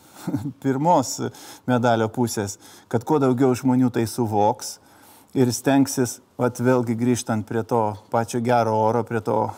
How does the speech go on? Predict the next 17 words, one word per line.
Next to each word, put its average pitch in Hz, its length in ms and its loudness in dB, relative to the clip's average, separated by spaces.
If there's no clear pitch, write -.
prie 113 220 -6
to 123 140 -2
karantino 120 540 0
sąlygų, 127 540 0
jeigu 127 280 4
mes 135 320 4
važiuosim 123 540 2
vien 127 160 4
tik 117 160 -4
tai 123 160 4
su 117 140 -6
savo 120 320 2
šeima, 123 440 2
kurie 117 260 0
gyvenam, 113 540 0
sakysim, 113 600 -4
į, 131 220 0